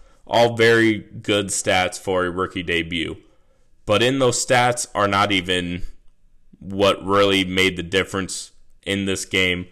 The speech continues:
And the best stat was on the last play of the game, right after the DeAndre Swift drop that was just terrible. He just took his eyes off the ball. Lions should have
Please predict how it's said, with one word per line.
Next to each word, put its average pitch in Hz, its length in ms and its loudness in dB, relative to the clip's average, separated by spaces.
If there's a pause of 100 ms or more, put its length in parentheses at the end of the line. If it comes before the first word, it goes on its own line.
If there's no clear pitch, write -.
(320)
And 87 140 -8
the 85 60 -2
best 110 340 0
stat 98 440 0
was 101 160 -4
on 92 120 -2
the 85 100 -4
last 95 440 0
play 90 200 0
of 92 80 -2
the 98 80 -2
game, 85 480 -2 (1000)
right 101 360 2
after 113 260 2
the 101 140 0
DeAndre 107 600 0
Swift 104 760 0 (140)
drop 101 720 0 (120)
that 85 720 0 (600)
was 90 280 -4
just - 380 -8
terrible. 90 540 -2
He 98 100 0
just 90 160 -8
took 107 120 -4
his 101 120 -4
eyes 101 180 2
off 98 160 0
the 104 60 -8
ball. 87 640 0
Lions 90 800 -4
should 98 240 -6
have 90 300 -6